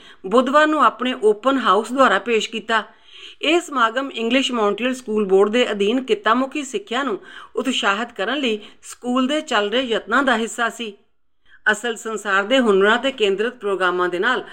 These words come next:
ਓਪਨ ਹਾਊਸ ਨੇ ਜਨਤਾ ਨੂੰ ਦੇਖਣ ਦਾ ਮੌਕਾ ਦਿੱਤਾ ਕਿ ਵਿਦਿਆਰਥੀ ਭਵਿੱਖ ਦੇ ਕਰੀਅਰ ਲਈ ਕਿਵੇਂ ਤਿਆਰੀ ਕਰ ਰਹੇ ਨੇ।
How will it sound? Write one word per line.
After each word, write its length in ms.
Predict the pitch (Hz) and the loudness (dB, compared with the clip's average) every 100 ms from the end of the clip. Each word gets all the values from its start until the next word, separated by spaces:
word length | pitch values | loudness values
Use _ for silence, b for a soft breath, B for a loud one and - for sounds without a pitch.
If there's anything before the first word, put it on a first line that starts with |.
| B B - | B B 2
ਓਪਨ 340 | 254 254 311 | 2 2 0
ਹਾਊਸ 320 | 254 220 226 | 2 0 0
ਨੇ 140 | 277 285 | -2 0
ਜਨਤਾ 380 | 208 180 180 233 | 4 4 2 -2
ਨੂੰ 140 | 262 | 0
ਦੇਖਣ 340 | 196 190 208 208 | -2 -2 -4 -2
ਦਾ 120 | 214 | -2
ਮੌਕਾ 320 | 196 175 180 | -4 -4 -4
ਦਿੱਤਾ 340 | 170 170 262 208 B B B | -4 -4 -2 -2 B B B
ਕਿ 100 | 277 | -6
ਵਿਦਿਆਰਥੀ 580 | 247 220 202 185 185 285 | -4 0 0 0 -4 -14
ਭਵਿੱਖ 400 | 269 254 220 - | -10 -6 -6 -2
ਦੇ 160 | 190 214 | 0 0
ਕਰੀਅਰ 380 | 190 185 262 | 0 0 0
ਲਈ 140 | 269 214 | 0 -6
ਕਿਵੇਂ 320 | 226 226 247 | -2 0 0
ਤਿਆਰੀ 320 | 269 277 226 | 0 -2 -2
ਕਰ 180 | 214 214 | -2 -2
ਰਹੇ 140 | 220 | 0
ਨੇ। 160 | 220 | 0